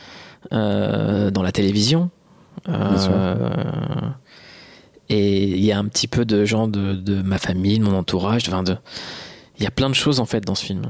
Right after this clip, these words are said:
Speaker 1: Plein,
Speaker 2: Ah, c'est
Speaker 1: plein de
Speaker 2: clairement un
Speaker 1: choses.
Speaker 2: film familial.
Speaker 1: C'est un film
Speaker 2: <laughs> On peut
Speaker 1: très
Speaker 2: dire ça.
Speaker 1: familial, ouais, très, très
Speaker 2: Enfin, quand
Speaker 1: familial.
Speaker 2: on connaît un petit peu ton entourage,
Speaker 1: Ouais.
Speaker 2: clairement c'est un film familial. Enfin,
Speaker 1: Ouais.
Speaker 2: c'est, c'est vraiment un film où t'as tous tes, euh, tous tes potes, quoi,
Speaker 1: Bah,
Speaker 2: quasiment.
Speaker 1: c'est un, c'est, c'est, C'est, c'est, c'est encore plus dur, en fait, quand c'est des gens, euh,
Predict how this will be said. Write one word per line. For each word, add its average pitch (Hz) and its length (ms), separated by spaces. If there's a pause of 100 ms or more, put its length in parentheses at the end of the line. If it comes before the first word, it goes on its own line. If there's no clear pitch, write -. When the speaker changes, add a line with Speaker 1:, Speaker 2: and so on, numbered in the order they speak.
(140)
Speaker 1:
Plein, 123 100
Speaker 2:
Ah, 107 40
c'est 113 100
Speaker 1:
plein 107 100
de 104 40
Speaker 2:
clairement 110 100
un - 20
Speaker 1:
choses. 92 80
Speaker 2:
film 95 100
familial. 95 460
Speaker 1:
C'est - 120
un 120 140
film 240 180
Speaker 2:
<laughs> - 20
On 208 40
peut 226 80
Speaker 1:
très 165 180
Speaker 2:
dire 143 120
ça. 131 40
Speaker 1:
familial, 117 440
ouais, 104 120
très, 120 180
très 143 100
Speaker 2:
Enfin, 110 160
quand 107 60
Speaker 1:
familial. 120 180
Speaker 2:
on - 20
connaît 127 240
un 123 80
petit 113 140
peu 113 100
ton 104 160
entourage, 107 500
Speaker 1:
Ouais. 131 180 (280)
Speaker 2:
clairement 120 320
c'est - 140
un 92 60
film - 180
familial. 101 420 (200)
Enfin, 92 260
Speaker 1:
Ouais. - 320
Speaker 2:
c'est, 95 460
c'est - 160
vraiment 95 260
un 98 80
film 113 220
où 104 40
t'as 98 180
tous 120 200
tes, 101 320
euh, 87 340 (680)
tous - 80
tes 98 100
potes, - 220
quoi, 95 160
Speaker 1:
Bah, 85 40 (140)
Speaker 2:
quasiment. 117 180
Speaker 1:
c'est 131 60
un, 120 160
c'est, 120 320
c'est, - 380 (720)
C'est, - 640
c'est, - 300
c'est - 160
encore 135 260
plus 160 160
dur, 147 200
en 120 60
fait, 117 220
quand 113 180
c'est - 160
des 113 120
gens, 120 280
euh, 104 300